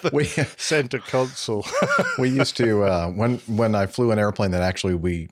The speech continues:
Speaker 2: you know, got meals on occasion, if nobody in first class or if somebody in first class didn't, didn't want theirs or whatever, and they bring up the trays. And it was always like, <laughs> people always asked, you know, why airline pi-, well, not, not long haul airline pilots like Captain Nick,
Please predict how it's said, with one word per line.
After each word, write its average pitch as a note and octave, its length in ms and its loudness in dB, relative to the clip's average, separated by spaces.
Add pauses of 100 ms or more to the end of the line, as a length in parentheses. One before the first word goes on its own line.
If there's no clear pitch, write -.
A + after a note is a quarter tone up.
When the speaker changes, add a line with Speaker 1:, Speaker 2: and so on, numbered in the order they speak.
(120)
Speaker 2:
you F#2+ 140 -2
know, E2 100 -2
got E2 300 0
meals G2+ 480 2
on A2 100 4
occasion, A2 540 0
if - 320 -4
nobody F#2 400 2
in F2 100 0
first F2 240 -2
class F2+ 320 0
or D#2 120 -4
if D#2+ 120 -10
somebody F#2+ 300 2
in E2+ 100 -2
first E2+ 240 -4
class F2 320 -4
didn't, E2+ 320 -6 (540)
didn't F#2+ 260 0
want F2+ 300 0
theirs G#2 280 2
or G#2 40 2
whatever, G2+ 320 2
and F2+ 100 0
they F2+ 80 0
bring F#2 220 0
up F#2 100 -4
the F#2 60 -6
trays. F#2+ 440 0
And F#2+ 120 0
it G#2 40 -4
was G2 120 -4
always A#2+ 340 2
like, E2+ 300 -4 (240)
<laughs> - 280 -12
people F#3 200 0
always C#3+ 180 2
asked, A2+ 360 0
you A2 180 0
know, G2 60 4
why F#2+ 200 2
airline G#2 380 2
pi-, F#2+ 200 -2
well, A#2 180 2
not, G#2+ 280 0 (220)
not A2+ 240 0
long G2+ 260 0
haul F#2+ 260 2
airline E2+ 380 0
pilots E2 320 -4
like D#2 140 -6
Captain D#2 420 -4
Nick, E2+ 340 -2